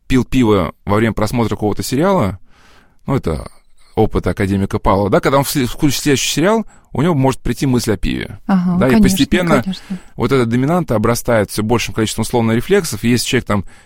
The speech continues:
Speaker 1: пил за синим столом, то потом может взгляд на синий стол уже приведёт его к мысли.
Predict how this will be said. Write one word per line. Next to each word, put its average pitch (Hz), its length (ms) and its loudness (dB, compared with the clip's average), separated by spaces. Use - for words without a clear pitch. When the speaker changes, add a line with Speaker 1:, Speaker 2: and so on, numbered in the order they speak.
Speaker 1:
пил 110 240 2
за 110 140 2
синим 120 260 -2
столом, 180 460 0
то - 100 -6
потом 107 200 0
может 101 460 -2
взгляд 113 260 0
на 110 80 -2
синий 120 200 -4
стол 160 220 -2
уже 107 200 0
приведёт 110 380 0
его 104 80 -2
к - 80 -10
мысли. - 400 -4